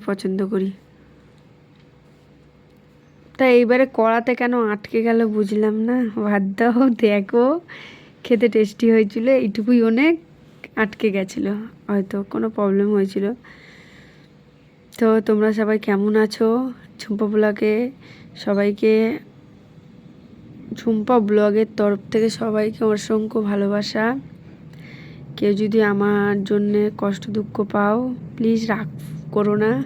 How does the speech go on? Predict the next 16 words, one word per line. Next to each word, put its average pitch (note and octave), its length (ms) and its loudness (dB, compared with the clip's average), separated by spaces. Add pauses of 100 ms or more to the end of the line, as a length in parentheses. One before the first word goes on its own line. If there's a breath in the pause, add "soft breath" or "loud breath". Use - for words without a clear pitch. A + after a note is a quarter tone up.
(460 loud breath)
কি C4 160 -4
করব G#3+ 400 0
বলো, G#3 460 0 (500 loud breath)
হয়ে A#3+ 220 4
যায় A3 240 2
কথা A3 240 0
বলতে G#3+ 320 2
বলতে A3 240 2
ছোটো G#3 280 0
বড়ো G#3 240 0
কথা G#3+ 240 -2
কাউকে G3+ 360 -4
বলে G#3 320 2
দিই, G3 200 -2 (840)
কিন্তু A3+ 540 0 (140)
ওইরম G#3+ 360 2